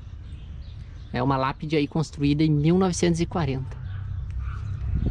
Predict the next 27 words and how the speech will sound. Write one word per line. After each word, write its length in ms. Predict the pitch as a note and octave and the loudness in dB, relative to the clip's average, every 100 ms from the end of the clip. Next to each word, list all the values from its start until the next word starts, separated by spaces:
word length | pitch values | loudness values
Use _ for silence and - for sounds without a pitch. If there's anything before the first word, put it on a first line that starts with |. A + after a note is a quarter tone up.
| - - - - - - - - - - - - - - - - - - - - - - - - - | 0 -2 0 2 2 2 2 2 2 0 0 0 -2 -2 0 0 2 2 2 2 2 2 2 2 4
E 80 | |
tem 240 | - B3+ G#3+ | 4 6 6
outra 220 | - A3+ | 6 2
aqui. 220 | - F3 - - - - - - - - - - - - - - - - - - - - | 2 2 0 0 0 2 4 4 4 4 4 2 2 2 4 6 6 6 6 6 6 6
Catarina 800 | C3+ C3+ - G#3+ C4 C#4 C4+ A#3 - - | 6 4 4 4 6 6 4 2 4 4
Becker. 380 | A3 A#3+ F#3 - - - - - - - | 6 6 4 2 2 2 4 4 6 6
Não, 160 | E3+ | 6
Beckel. 540 | D3+ G#3+ - - E3+ - - - - - - - - - - | 6 6 6 6 6 6 4 4 4 4 2 2 2 2 2
Catarina 440 | F#3 - C#4 F3+ G3 | 2 4 6 6 6
Beckel 460 | E3+ F#3+ - A#3+ | 4 2 2 2
nasceu 400 | A3+ G#3+ - G#3+ | 4 2 4 4
em 60 | G#3+ | 6
mil 240 | G#3+ C#4 | 6 6
oitocentos 460 | D4 C#4 - A#3+ A3+ | 6 4 4 4 4
e 60 | A3+ | 2
sessenta 380 | A#3 A3+ G#3+ | 2 2 2
e 80 | A3 | 2
três 320 | - F3 E3+ | 2 2 2
e 60 | F#3 | 0
faleceu 380 | F#3+ F#3 - F3 | 0 0 2 4
em 60 | |
mil 140 | F#3 F#3 | 4 4
novecentos 360 | F#3 - D#3 | 2 0 -2
e 40 | - | 0
quarenta 340 | E3 D#3 C#3+ | 0 0 0
e 280 | D#3 B2+ | 0 2
um. 100 | A#2+ | 2